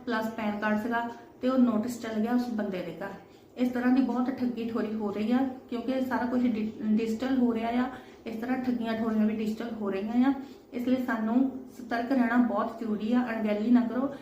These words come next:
ਜਿਨ੍ਹਾਂ ਦੇ ਬੱਚੇ ਬਾਹਰ ਕੰਮ ਕਰਦੇ ਆ, ਹਰੇਕ ਮਹੀਨੇ ਆਪਣੇ ਪੇਰੈਂਟਸ ਨੂੰ ਪੈਸੇ ਪਾਉਂਦੇ ਆ, ਦੇਖੋ ਡੇਢ ਲੱਖ, ਦੋ ਲੱਖ, ਜੇ ਮਹੀਨੇ ਦਾ ਲੱਖ ਵੀ ਪਾਉਣਾ ਤਾਂ ਬਾਰਾਂ ਲੱਖ ਤਾਂ ਉੱਦਾਂ ਹੀ ਹੋ ਗਿਆ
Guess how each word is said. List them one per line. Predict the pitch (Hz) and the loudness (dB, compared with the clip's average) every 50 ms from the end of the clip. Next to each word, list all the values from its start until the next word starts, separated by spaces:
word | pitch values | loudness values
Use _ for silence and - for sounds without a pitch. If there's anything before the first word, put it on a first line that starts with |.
| - - - - | -16 -18 -14 -8
ਜਿਨ੍ਹਾਂ | 220 233 247 247 | -2 2 4 6
ਦੇ | 254 269 | 6 6
ਬੱਚੇ | 254 240 240 - 240 | 4 4 2 0 0
ਬਾਹਰ | 214 214 208 214 240 247 | 0 2 0 0 0 0
ਕੰਮ | - 247 240 240 240 | 0 0 -2 0 -2
ਕਰਦੇ | 240 233 226 196 220 220 226 | -4 -4 -6 -6 -4 -2 0
ਆ, | 220 226 240 | 0 0 0
ਹਰੇਕ | 240 - - 240 226 220 220 - | 0 -2 -2 -4 -2 -2 0 2
ਮਹੀਨੇ | 247 247 240 226 | 4 4 4 2
ਆਪਣੇ | 214 214 220 226 226 | 0 -2 -4 -4 -6
ਪੇਰੈਂਟਸ | 220 214 214 208 214 214 220 - - | -6 -4 -4 -2 -2 -2 -2 0 2
ਨੂੰ | 247 247 240 | 2 2 2
ਪੈਸੇ | - 214 208 208 - 226 214 220 226 - - - - - - - - | 2 0 -2 -2 -2 -4 -4 -4 -4 -6 -10 -14 -18 -20 -16 -8 -4
ਪਾਉਂਦੇ | 220 208 202 196 208 220 220 | -2 -2 0 0 -2 -2 0
ਆ, | 214 214 214 220 - - - - - 233 | 0 0 0 0 -4 -8 -12 -12 -8 -6
ਦੇਖੋ | 214 214 214 - 240 226 214 - 214 | -4 -4 -4 -2 -4 -4 -2 0 0
ਡੇਢ | 214 214 214 220 247 | 2 2 4 4 4
ਲੱਖ, | 247 247 240 233 - - | 4 4 2 0 -2 -4
ਦੋ | 208 208 208 208 | -2 0 0 2
ਲੱਖ, | 214 208 214 - - - | 0 0 -2 -4 -6 -2
ਜੇ | 240 | 2
ਮਹੀਨੇ | 240 247 262 262 240 233 | 4 6 6 6 4 2
ਦਾ | 233 233 | 0 -2
ਲੱਖ | 233 220 214 220 - - | -2 -2 -2 -4 -2 -2
ਵੀ | 240 240 | -2 -2
ਪਾਉਣਾ | 233 220 226 233 | 0 -2 -2 -2
ਤਾਂ | 247 247 240 | -2 -4 -4
ਬਾਰਾਂ | 233 226 220 220 214 | -4 -4 -2 -2 -2
ਲੱਖ | 226 220 - - | -4 -4 -4 -4
ਤਾਂ | 233 247 | -4 -4
ਉੱਦਾਂ | 214 208 240 | -2 0 2
ਹੀ | 254 269 | 4 4
ਹੋ | 269 | 4
ਗਿਆ | 240 214 208 202 | 4 4 2 0